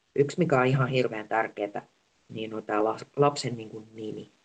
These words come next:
Se, että lapsi haluaa, että häntä kutsutaan sillä linjalla, nimellä, kun hän itse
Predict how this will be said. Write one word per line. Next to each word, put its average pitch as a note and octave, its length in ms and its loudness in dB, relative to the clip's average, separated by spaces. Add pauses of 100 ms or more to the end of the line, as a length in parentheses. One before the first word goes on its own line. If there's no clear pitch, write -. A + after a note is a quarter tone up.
(720)
Se, A2+ 240 -2
että - 280 -10 (140)
lapsi B2 280 -2
haluaa, A#2 580 6
että - 340 -20 (260)
häntä A2 220 -12
kutsutaan A2+ 540 -2
sillä G#2+ 300 0
linjalla, G#2 340 -8 (140)
nimellä, A#2+ 420 0
kun - 180 -2
hän - 260 -8
itse - 280 -14